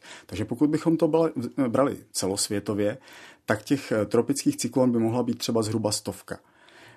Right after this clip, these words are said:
Eh, pak samozřejmě ty, které dosáhnou toho plného stádia vývoje, tak těch je, těch je méně. Eh, těch může být pak dvacet pět třeba. Eh,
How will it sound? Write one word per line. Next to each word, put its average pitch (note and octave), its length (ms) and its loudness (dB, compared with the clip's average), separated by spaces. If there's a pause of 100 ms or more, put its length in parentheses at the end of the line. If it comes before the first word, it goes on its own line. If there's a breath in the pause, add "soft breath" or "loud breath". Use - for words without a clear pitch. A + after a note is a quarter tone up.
Eh, F#2+ 120 0
pak - 200 -4
samozřejmě A#2 460 0
ty, A#2+ 160 -4
které A#2+ 360 2
dosáhnou G2+ 640 0
toho G#2+ 260 -2
plného G2+ 540 0
stádia G#2+ 400 -2
vývoje, F#2+ 360 -2
tak G#2 160 -12
těch - 220 -10
je, G2 280 -2
těch - 200 -8
je G#2+ 60 0
méně. F2 360 -2 (1000 loud breath)
Eh, - 40 -10 (180)
těch - 240 -10
může F#2 160 -6
být F2+ 240 -8 (300)
pak - 140 -16 (160)
dvacet F2 300 -8
pět F2+ 220 -8
třeba. E2+ 320 -10 (480 loud breath)
Eh, - 40 -4